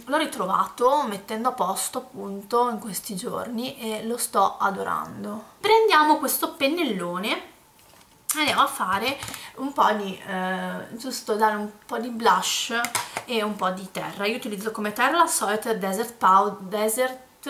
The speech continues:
Bronzing Powder della Pupa, che è, eh, la maxi terra, cioè è ormai scassata, poverina,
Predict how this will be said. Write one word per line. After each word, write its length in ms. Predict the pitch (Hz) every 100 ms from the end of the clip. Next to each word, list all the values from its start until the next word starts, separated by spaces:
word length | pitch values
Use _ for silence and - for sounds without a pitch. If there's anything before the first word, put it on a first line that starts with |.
| 277
Bronzing 440 | 214 208 233 269
Powder 380 | - 190 - 247
della 180 | 233 196
Pupa, 480 | - 190 180 175 175 - - -
che 120 | -
è, 280 | 202 190 190 202
eh, 340 | 196 190 190
la 100 | 190
maxi 340 | 202 214 - 330
terra, 380 | - 175 190
cioè 320 | 190 - 175 -
è 180 | 202
ormai 260 | 185 190 240
scassata, 800 | - - 190 - - 175 170 175
poverina, 680 | 165 185 175 175 175 175 175